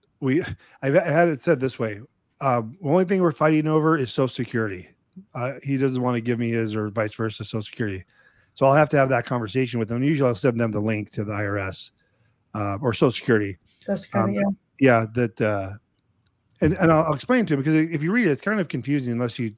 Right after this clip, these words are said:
Speaker 1: just break it down like you just did. Um, you know, the, the fifty percent of, and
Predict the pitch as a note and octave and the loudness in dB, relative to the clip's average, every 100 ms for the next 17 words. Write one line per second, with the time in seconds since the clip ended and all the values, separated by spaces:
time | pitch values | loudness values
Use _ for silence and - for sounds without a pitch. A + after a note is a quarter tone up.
0 | _ - B2 - B2+ - B2 A#2 G#2+ G2+ | _ -4 -4 2 0 2 0 2 0 0
1 | A#2+ A2 G2+ - G2+ F#2+ G2 _ _ _ | -2 -2 -6 -4 -4 -4 -10 _ _ _
2 | _ _ - A#2 A2+ G#2 G#2 A2 B2 A2+ | _ _ -6 -2 -2 -2 -6 -2 0 0
3 | C3 B2 C#3 A#2+ A#2 B2 C3 B2 A#2 - | -2 0 -2 -2 -4 0 2 4 2 2
4 | D#3+ F#3 D#3 D#3 | 4 6 4 0